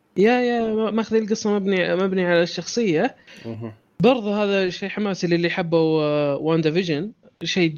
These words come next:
Speaker 1: جدًا، جدًا يحمس على الشخصيات مثلًا اللي حبوها الع-، آه، ال-، ال-، ال-، ال-، الجمهور يروحوا يرجعونها.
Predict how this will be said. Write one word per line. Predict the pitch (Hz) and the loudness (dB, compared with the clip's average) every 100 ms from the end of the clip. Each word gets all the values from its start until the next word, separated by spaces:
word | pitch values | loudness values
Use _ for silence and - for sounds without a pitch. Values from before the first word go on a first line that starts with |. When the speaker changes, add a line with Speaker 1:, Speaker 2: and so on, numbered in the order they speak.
| - | -8
Speaker 1:
جدًا، | 160 151 | -2 2
جدًا | 147 170 151 143 131 120 113 | 2 0 0 0 -2 -4 -6
يحمس | - 147 180 165 160 151 - | -8 -6 -4 0 0 0 -4
على | 147 | -6
الشخصيات | - - 175 165 160 | -6 -6 -2 -2 -2
مثلًا | 156 147 135 - _ | -2 -2 -4 -8 _
اللي | 143 | -8
حبوها | - 143 147 147 | -6 -4 -2 -2
الع-، | 135 139 | -2 -2
آه، | 135 147 139 139 | 0 2 2 0
ال-، | 139 135 | -2 -2
ال-، | 131 135 131 | 0 0 -2
ال-، | 120 123 139 - - _ | -4 -6 -8 -12 -16 _
ال-، | - 71 - _ - | -12 -10 -16 _ -6
الجمهور | 135 147 165 165 190 214 247 _ | -2 2 2 2 0 0 -4 _
يروحوا | 151 151 - 160 | -2 -2 -2 0
يرجعونها. | 147 139 135 131 120 | 0 -2 -4 -6 -8